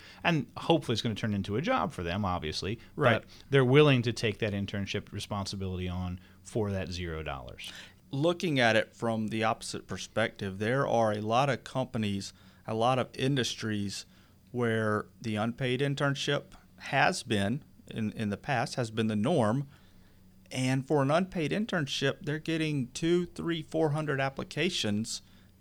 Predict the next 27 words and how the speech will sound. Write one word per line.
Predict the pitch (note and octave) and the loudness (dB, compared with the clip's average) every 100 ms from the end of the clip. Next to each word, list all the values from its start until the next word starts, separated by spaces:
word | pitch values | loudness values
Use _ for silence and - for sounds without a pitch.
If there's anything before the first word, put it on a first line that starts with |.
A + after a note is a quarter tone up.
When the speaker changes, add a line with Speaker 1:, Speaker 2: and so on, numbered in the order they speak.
| - | -6
Speaker 2:
for | D3 C3+ | 0 2
an | A#2+ - | 0 -4
unpaid | C#3+ D#3+ D#3+ - D#3 D#3 C#3 C#3 | -2 -2 -2 -4 -2 0 0 -2
internship. | C3+ G3 - G#2+ G2+ - G#2 - | -2 0 0 -2 0 0 -2 -2
Speaker 1:
You're | F2+ | -4
right. | F2+ G2+ G2+ - | -4 -4 -4 -6
So | - | -4
I | A#2+ | -2
Speaker 2:
Does, | |
Speaker 1:
guess | B2 - - | 0 -4 -4
Speaker 2:
does | B2+ A#2 | -2 4
that | D3+ | 4
system | - F3 - D3 | 4 0 0 2
need | C3+ A2 | 2 0
to | - | -4
change? | - - D3+ F3+ B3+ D#4 - - - | -4 2 2 4 2 -2 -6 -8 -2
Uh, | B2+ B2+ B2 A#2+ | 2 4 4 2
should | - A#2 A2 | -2 -2 -2
it | - | -4
stay | - A#2+ | -2 0
the | G#2+ G2 | 0 -2
same? | - C3+ B2 D#3+ F#3 F#3 | -2 0 0 0 -2 -2
I | A#2 | -2
mean, | A#2 | -2
it's | A2+ | -2
highly | C3 C#3 D#3+ | 0 2 0
competitive | D#3+ C#3 D#3 D#3 E3+ F#3 | -4 -2 2 2 2 -2